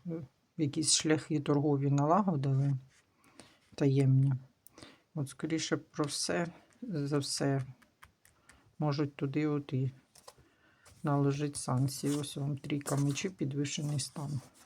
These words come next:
Да. Ясно. Так, все ж таки,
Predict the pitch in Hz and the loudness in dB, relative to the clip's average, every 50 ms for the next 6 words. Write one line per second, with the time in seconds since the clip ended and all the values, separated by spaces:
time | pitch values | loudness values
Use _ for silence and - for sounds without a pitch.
0 | _ _ - 165 160 160 156 165 165 156 - - - - - - - - - - | _ _ -6 -2 -2 0 0 0 -2 -2 -4 -10 -12 -12 -12 -16 -20 -20 -20 -20
1 | - - - - - - - _ _ _ _ - - - - - - - 160 156 | -18 -18 -20 -20 -20 -20 -20 _ _ _ _ -20 -20 -20 -20 -20 -14 -10 -6 -2
2 | 156 151 151 151 147 135 - - - 185 170 165 147 - - 147 139 - - - | 0 2 2 2 0 0 -2 0 0 0 0 0 -4 -4 -4 -4 -4 -2 0 2
3 | 185 160 - - - - 135 - - 185 175 | 2 2 2 0 -2 -6 -6 -8 -6 -4 -4